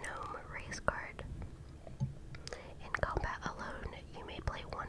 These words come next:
monster from your hand as a one-shot illusion, adding its level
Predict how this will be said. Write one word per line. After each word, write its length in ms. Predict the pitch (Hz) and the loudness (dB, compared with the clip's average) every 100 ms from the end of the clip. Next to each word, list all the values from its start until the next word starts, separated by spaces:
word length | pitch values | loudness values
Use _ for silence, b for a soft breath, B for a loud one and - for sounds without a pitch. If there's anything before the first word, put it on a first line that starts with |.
| - | 2
monster 400 | - - - - | 2 4 4 4
from 200 | - - | 4 4
your 120 | - | 2
hand 400 | - - - - - | 0 0 2 2 2
as 100 | - | 0
a 40 | - - | 0 2
one-shot 500 | - - - - - - - | 4 6 6 4 0 -2 -2
illusion, 360 | - - - - - - - - | 0 2 2 2 -2 -2 0 0
adding 180 | - - - | 4 4 4
its 280 | - - - - | 2 4 2 4
level 380 | - - - | 2 2 -2